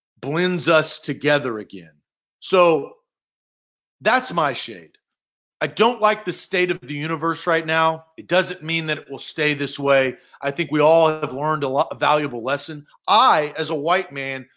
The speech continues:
who has had probably more privilege than others, and I fully understand that, I've learned a lot this week, and I've learned a lot last week because of this. So I think a lot of other people are like me,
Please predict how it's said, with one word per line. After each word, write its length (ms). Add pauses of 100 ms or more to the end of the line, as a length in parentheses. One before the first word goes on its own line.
(140)
who 80
has 140
had 440
probably 540
more 240
privilege 600
than 200
others, 460
and 100
I 60
fully 320
understand 600
that, 180 (420)
I've 240
learned 260
a 60
lot 340
this 220
week, 320 (260)
and 100
I've 180
learned 300
a 40
lot 360 (400)
last 440
week 320
because 420
of 160
this. 340 (440)
So 400 (380)
I 80
think 180
a 40
lot 200
of 100
other 200
people 260
are 120
like 260
me, 340